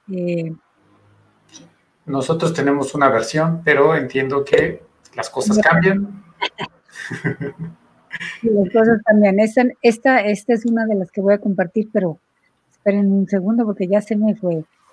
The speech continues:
Speaker 1: Se me fue mi presentación. A ver.
Speaker 2: Ya regresará.
Speaker 1: Ya regresará. Vamos a ver.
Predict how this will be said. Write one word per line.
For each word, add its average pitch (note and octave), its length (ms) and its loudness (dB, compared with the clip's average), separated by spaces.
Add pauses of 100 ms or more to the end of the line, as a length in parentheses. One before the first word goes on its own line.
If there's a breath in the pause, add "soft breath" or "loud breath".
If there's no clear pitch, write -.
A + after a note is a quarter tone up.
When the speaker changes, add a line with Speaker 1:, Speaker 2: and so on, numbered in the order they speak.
(100)
Speaker 1:
Se - 580 -10
me D4+ 220 2
fue C#4+ 240 2
mi C4 160 4
presentación. F3 760 -6 (140)
A F3 60 -10
ver. E3+ 160 -8 (300)
Speaker 2:
Ya C#3+ 200 2
regresará. A2 580 -2 (600)
Speaker 1:
Ya A3+ 60 0
regresará. F#3 580 -2 (2500)
Vamos F#3+ 300 -6
a D#3+ 60 -10
ver. D3 160 -12